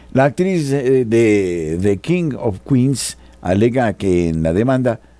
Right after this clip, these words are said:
ante el Tribunal Superior de California, en la Oficina de Asuntos Especiales de esta secta,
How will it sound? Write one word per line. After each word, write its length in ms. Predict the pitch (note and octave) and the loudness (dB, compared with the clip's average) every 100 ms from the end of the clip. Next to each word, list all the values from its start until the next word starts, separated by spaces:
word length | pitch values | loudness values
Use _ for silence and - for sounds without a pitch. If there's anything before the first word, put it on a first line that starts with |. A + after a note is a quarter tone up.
| _ - - - - | _ -20 -20 -20 -6
ante 260 | G2 F#2+ | -4 0
el 80 | G#2 | 0
Tribunal 420 | F#2 G2+ G2+ A#2 | 0 0 2 0
Superior 460 | A2 G2+ G2+ A2 A2 | -2 -2 0 0 0
de 120 | G#2 | -2
California, 760 | G#2+ G#2+ A2 C3 C3 C#3 B2 - _ _ - - - - - - | -2 -2 0 0 0 0 -2 -6 _ _ -20 -20 -20 -20 -20 -8
en 180 | F2+ F2+ | -4 0
la 100 | F#2 | 0
Oficina 460 | F2+ G#2 C#3 A#2+ | 0 -2 0 0
de 100 | G#2 | 0
Asuntos 440 | F#2 C3+ A#2+ A2+ A#2+ | 0 -2 -2 -2 -4
Especiales 580 | A2 C3 B2 B2+ B2+ | -4 -2 0 0 0
de 200 | F2+ F2+ | 0 0
esta 260 | G#2 - F#2 | 0 -2 -4
secta, 480 | - C3 - - | 0 -2 -2 -4